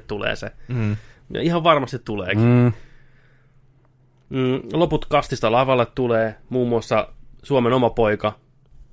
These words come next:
Speaker 1: Suotamo Joonas astelee
Speaker 2: Yes.
Speaker 1: siellä. Kyllä, kyllä oli ihana nähdä Suomi-poika siellä lavalla,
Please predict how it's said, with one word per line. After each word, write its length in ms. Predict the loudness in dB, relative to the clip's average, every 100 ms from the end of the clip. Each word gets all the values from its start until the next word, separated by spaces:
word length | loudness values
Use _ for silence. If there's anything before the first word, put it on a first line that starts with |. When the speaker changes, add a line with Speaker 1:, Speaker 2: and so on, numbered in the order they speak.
| -10
Speaker 1:
Suotamo 460 | 2 2 2 -2
Joonas 500 | 0 2 2 2 -2
astelee 420 | -4 0 2 4 2
Speaker 2:
Yes. 100 | 2
Speaker 1:
siellä. 360 | 2 4 2 -4 _ -20 -20 -20 -20 _ 0
Kyllä, 320 | 4 4 0 _ -14
kyllä 380 | 2 4 4 2 -8
oli 240 | -2 0 2 2
ihana 220 | 4 2
nähdä 220 | 0 -4 -10 -14
Suomi-poika 580 | 0 2 2 2 2 0
siellä 240 | -2 0 0
lavalla, 260 | 0 -4